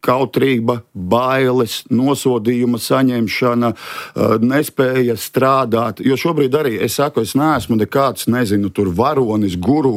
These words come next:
vēstnieks, vienalga. Es par to runāju, es par to nekautrējos runāt. Vairs nekautrējos runāt. Un ir ļoti daudz šādi te piemēri. Vienmēr es dakterēm savām paprasu, vai es drīkstu parunāt ar kādu, kurš man uzraksta vai kurš man uzzvana.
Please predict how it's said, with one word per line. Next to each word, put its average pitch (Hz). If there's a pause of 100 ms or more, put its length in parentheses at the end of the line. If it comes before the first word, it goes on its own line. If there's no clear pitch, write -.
(100)
vēstnieks, 113
vienalga. 120
Es 156
par 104
to 123
runāju, 110
es 139
par 98
to 120
nekautrējos 101
runāt. 101
Vairs 113 (300)
nekautrējos 104
runāt. 104 (560)
Un 120
ir 117
ļoti 135
daudz 135
šādi 117
te 127
piemēri. 120 (300)
Vienmēr 113
es 90
dakterēm 104
savām 107
paprasu, 107
vai 104
es 95
drīkstu 123
parunāt 117
ar 87
kādu, 120
kurš 117
man 107
uzraksta 107
vai 95
kurš -
man 101
uzzvana. 95